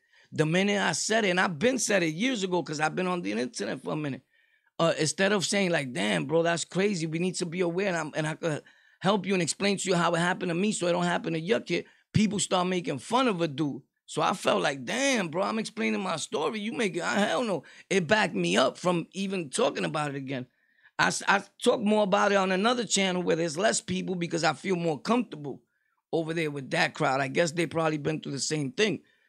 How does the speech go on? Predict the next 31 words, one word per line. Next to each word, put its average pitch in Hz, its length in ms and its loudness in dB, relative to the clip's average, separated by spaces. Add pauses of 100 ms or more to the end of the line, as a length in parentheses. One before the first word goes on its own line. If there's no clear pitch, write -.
(260)
I 143 120 0
come 190 220 0
on 180 140 2
a 175 60 -4
channel 226 380 2
where 170 220 4
trolls 190 400 0
are 175 60 4
in 185 220 0
and 180 140 0
out. 233 300 0
It's 151 160 -4
like, 151 160 -2
"Bro, 185 180 -2
you're 160 200 -4
trying 180 280 -4
to 143 60 -8
diss 147 360 -4
me? 233 200 -2
I 156 80 0
was 185 220 -4
a - 60 -8
kid, - 360 -2
bro. 131 360 -2
I 139 80 0
was 156 180 -4
abused 170 420 -6
as 151 160 -6
a 117 80 -12
kid, - 440 -6
bro." 143 260 -6